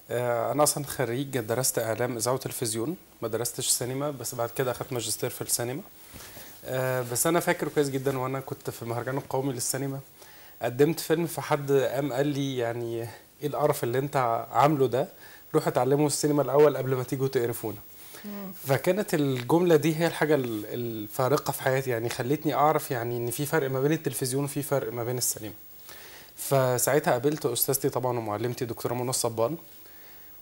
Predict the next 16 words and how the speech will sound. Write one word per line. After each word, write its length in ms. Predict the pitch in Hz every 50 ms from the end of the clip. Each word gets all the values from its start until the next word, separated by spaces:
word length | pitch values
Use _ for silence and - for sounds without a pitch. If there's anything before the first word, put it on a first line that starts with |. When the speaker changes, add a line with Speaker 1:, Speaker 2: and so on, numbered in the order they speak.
| - -
Speaker 1:
وتعلمت 520 | 135 135 - 156 139 139 160 180 185 - 196
من 200 | 180 170 165 151
خل-، 260 | - - 147 135 117
على 360 | 117 104 85 92 139 156 147
إيديها، 540 | 110 127 123 135 147 139 143 151 151 147 - - - - - -
آه، 100 | 123 127
دبلومة 420 | 123 123 117 117 127 139 147 147
في 120 | 143 143 135
السينما، 460 | 123 - - 135 120 127 127 135 147
وبعد 360 | 165 170 147 127 117 120 120
كده 180 | - - 147 147
ابتديت 220 | - 139 131 127
أطور 380 | 139 135 - 135 127 127 120 117
نفسي 260 | 123 123 - - 110
وأخدت 240 | 101 - 131 123 -
ماجستير. 520 | 127 113 110 110 - - 147 143 143 -